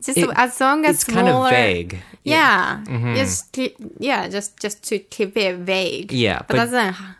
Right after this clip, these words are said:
Speaker 1: doesn't
Speaker 2: generally,
Speaker 1: mean two, right?
Speaker 2: generally it means two.
Speaker 1: Well, I'm learning English as well, so
Speaker 2: <laughs> There you
Speaker 1: I'll
Speaker 2: go.
Speaker 1: trust you more.
Speaker 2: Yeah, and I, there's different ways of counting. I guess in English you'd have, there's a few,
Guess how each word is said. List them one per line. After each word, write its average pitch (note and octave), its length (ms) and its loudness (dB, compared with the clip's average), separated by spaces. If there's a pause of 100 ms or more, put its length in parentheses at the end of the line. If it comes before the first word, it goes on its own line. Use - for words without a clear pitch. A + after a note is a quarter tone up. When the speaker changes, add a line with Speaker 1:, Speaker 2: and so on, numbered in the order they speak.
Speaker 1:
doesn't A#3 180 2
Speaker 2:
generally, C3+ 580 2
Speaker 1:
mean - 0 - (100)
two, - 100 -4
right? G#3 480 -4
Speaker 2:
generally D3 500 2
it G2+ 80 -2
means G2+ 260 -2
two. - 280 -8 (180)
Speaker 1:
Well, A3+ 100 -2
I'm A3 240 -2
learning G#3+ 380 -4
English G3+ 460 -6
as F#3+ 160 -10
well, F3+ 240 -6
so - 100 -8
Speaker 2:
<laughs> F3+ 240 -2
There A2+ 140 2
you A2 140 2
Speaker 1:
I'll G#2+ 220 2
Speaker 2:
go. F#2 60 0
Speaker 1:
trust - 400 -6
you F3+ 140 -6
more. F#3 420 -8 (260)
Speaker 2:
Yeah, C3 380 0
and A#2 340 -2 (220)
I, A#2+ 260 -2
there's C3 280 -4
different B2+ 300 -4
ways A2+ 120 0
of G#2+ 80 -4
counting. G#2+ 420 -6
I G#2 160 0
guess G2+ 220 -4
in F#2+ 80 -6
English G2+ 360 -4
you'd G2+ 100 -6
have, F2 320 -6
there's F#2 180 -4
a G2+ 40 -14
few, A2 540 -2